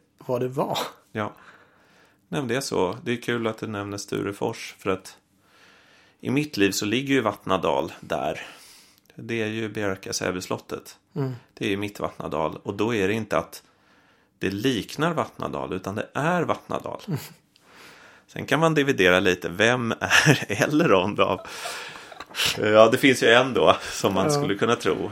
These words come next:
Speaker 2: som är Elrond, men han kanske är Gandalf. Det vet man inte riktigt.
Speaker 1: Ja, han, han har varit med i den här podden.
Speaker 2: Han har varit
Speaker 1: Så,
Speaker 2: med i den här
Speaker 1: ja,
Speaker 2: podden.
Speaker 1: så att, eh,
Speaker 2: Utseendemässigt så ser han ju mer ut som Gandalf,
Speaker 1: Ja.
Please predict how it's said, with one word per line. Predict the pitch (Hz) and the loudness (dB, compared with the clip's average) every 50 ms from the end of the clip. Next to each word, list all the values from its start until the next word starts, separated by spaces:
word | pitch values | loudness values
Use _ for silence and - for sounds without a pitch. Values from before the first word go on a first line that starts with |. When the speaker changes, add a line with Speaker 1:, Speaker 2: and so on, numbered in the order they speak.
| - - | -8 -10
Speaker 2:
som | - - 104 92 92 | -6 -6 -4 -2 0
är | 87 87 90 | 0 0 0
Elrond, | 87 90 92 95 92 90 90 92 104 104 | 0 0 0 0 0 -2 -2 -2 -4 -8
men | 98 92 | -8 -8
han | 98 101 107 | -8 -10 -10
kanske | 123 120 135 123 | -10 -8 -8 -4
är | |
Gandalf. | - 107 123 127 131 120 - - - - | -2 -2 -2 -2 -2 -4 -6 -6 -8 0
Det | - 135 | 2 4
vet | 139 131 135 - | 4 4 4 4
man | 123 110 | 2 2
inte | 101 - 85 | 2 0 -2
riktigt. | 87 80 - - 92 | -2 -2 -2 -4 -4
Speaker 1:
Ja, | 98 - - 135 | -6 -4 0 2
han, | 139 131 | 2 4
han | 135 143 | 4 2
har | 151 143 | 4 2
varit | 135 127 - | 2 0 0
med | 131 127 143 143 | -2 -2 -2 -2
i | 123 | -2
den | 117 117 | -2 -4
här | 123 117 | -6 -8
podden. | - 127 120 120 127 117 107 | -6 -6 -6 -6 -4 4 4
Speaker 2:
Han | 117 127 135 | 6 8 8
har | 135 | 8
varit | 139 127 117 | 8 6 6
Speaker 1:
Så, | 120 123 | 6 6
Speaker 2:
med | |
i | 123 | 6
den | 120 117 | 8 8
här | 104 101 | 6 4
Speaker 1:
ja, | 120 | 6
Speaker 2:
podden. | 120 113 110 107 107 87 | 4 2 2 2 2 0
Speaker 1:
så | 85 - | 0 0
att, | - - | 0 0
eh, | 113 120 | 0 4
Speaker 2:
Utseendemässigt | - 156 151 151 - 143 131 135 147 170 160 - - 147 127 - | 6 8 6 8 6 4 4 6 6 6 4 6 4 2 2 4
så | - 123 113 | 2 0 2
ser | - - 101 98 | 2 4 4 4
han | 95 98 | 4 2
ju | 98 101 | 0 -2
mer | 113 113 104 | 0 0 0
ut | 98 95 - | 0 -2 -2
som | - 101 | -4 0
Gandalf, | 101 101 107 107 101 - - - - | 2 2 2 2 -2 -4 -4 -4 -4
Speaker 1:
Ja. | - 127 | -4 -2